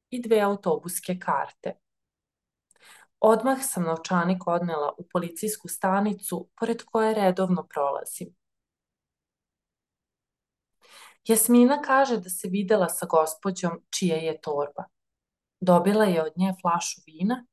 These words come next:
i čokoladu. Kaže da ništa nije tražila. "Tada,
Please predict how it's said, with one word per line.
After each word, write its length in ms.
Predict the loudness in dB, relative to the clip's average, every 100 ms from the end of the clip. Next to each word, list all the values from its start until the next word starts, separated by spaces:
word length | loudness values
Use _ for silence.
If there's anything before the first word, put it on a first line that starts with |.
| -12
i 140 | -10
čokoladu. 760 | -8 -2 0 0 -2 -4 -10 -16 _ _ _ _ _ _ _ _ _ -6
Kaže 320 | -4 0 0
da 100 | 4
ništa 460 | 4 4 2 -4 -6
nije 280 | -4 -6
tražila. 640 | -4 -2 -2 -4 -6 -6 -8 _ _ _ _ _ _ _ _ -20 _ _ 0
"Tada, 420 | 2 6 6